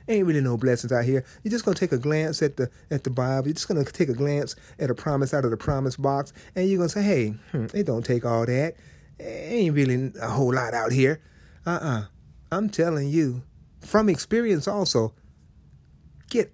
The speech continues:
all the way into the things of God. Pour your heart, heart out unto God. Uh, First Timothy, uh, Second Timothy four fifteen says, oh gosh, what does it say? I don't have my Bible right here before me. "Meditate upon these things.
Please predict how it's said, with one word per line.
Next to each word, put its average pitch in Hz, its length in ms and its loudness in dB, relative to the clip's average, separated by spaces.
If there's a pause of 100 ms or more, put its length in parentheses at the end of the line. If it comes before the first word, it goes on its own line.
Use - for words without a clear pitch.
all 175 240 2
the 135 100 2
way 147 220 0
into 135 240 -2
the 131 100 0
things 123 300 -2
of 110 100 -2
God. 113 260 -2
Pour - 280 0
your 151 140 4
heart, 139 280 -2 (140)
heart 160 280 0
out 139 200 -2
unto 131 220 -2
God. 131 320 -2 (360)
Uh, 151 240 2
First 214 420 0
Timothy, 190 420 2 (300)
uh, 147 160 2
Second 214 380 0
Timothy 139 340 0
four 123 280 0
fifteen 175 600 2
says, 143 420 2 (540)
oh 156 500 0
gosh, 143 300 -4
what 156 80 -2
does 139 100 -6
it 139 80 -2
say? 147 160 0
I 139 40 0
don't 139 140 -2
have 147 100 -2
my 147 80 0
Bible 135 240 0
right 131 140 0
here 139 80 0
before 147 260 -2
me. 143 140 0 (760)
"Meditate 175 640 2
upon 117 260 0
these 113 200 0
things. 98 520 -4